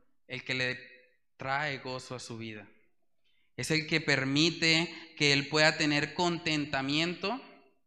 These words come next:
aún a pesar de que las situaciones sean adversas.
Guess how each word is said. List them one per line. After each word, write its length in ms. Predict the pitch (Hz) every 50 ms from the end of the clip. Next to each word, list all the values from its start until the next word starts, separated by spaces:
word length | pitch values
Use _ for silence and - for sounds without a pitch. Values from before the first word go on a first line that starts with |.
| _ _ _
aún 460 | - 127 123 127 135 143 160 175 185
a 120 | 185 185 185
pesar 640 | 151 135 - - 143 143 143 131 123 120 123 127 - - - - - - -
de 100 | 131 123
que 120 | - 131
las 160 | 127 123 123
situaciones 1080 | - 127 117 - 120 117 - - 139 135 135 139 127 117 117 117 113 117 113 - - - _ _ _ _ _ _ -
sean 360 | - - - 123 120 127 123
adversas. 680 | 123 123 123 120 120 131 147 - - 113 - - -